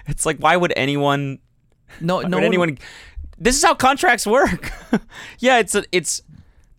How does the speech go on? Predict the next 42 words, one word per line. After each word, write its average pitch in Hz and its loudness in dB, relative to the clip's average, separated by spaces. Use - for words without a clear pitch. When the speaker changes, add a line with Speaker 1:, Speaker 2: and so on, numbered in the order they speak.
Speaker 1:
it's 165 -2
a 175 2
little 180 2
bit 185 2
unfair, 190 2
but 151 -2
keep - -8
in 160 -4
mind 160 0
there 165 0
was 165 0
a 156 2
ninety 147 -4
percent 165 -2
chance 165 0
that 135 -6
your 120 -4
show 156 -2
was 147 -2
gonna 143 -2
go 151 0
nowhere. 135 0
And 131 0
Speaker 2:
Y- 120 -12
Speaker 1:
Barstool 147 0
would 117 2
have 107 -2
been 104 -4
out 110 2
money 95 -4
on 107 0
you 95 -2
guys, 76 -4
right? 151 2
You 196 -2
would, 190 2
you 185 -8
could 170 0
have 117 0
just 107 -2
been 110 0
another 117 0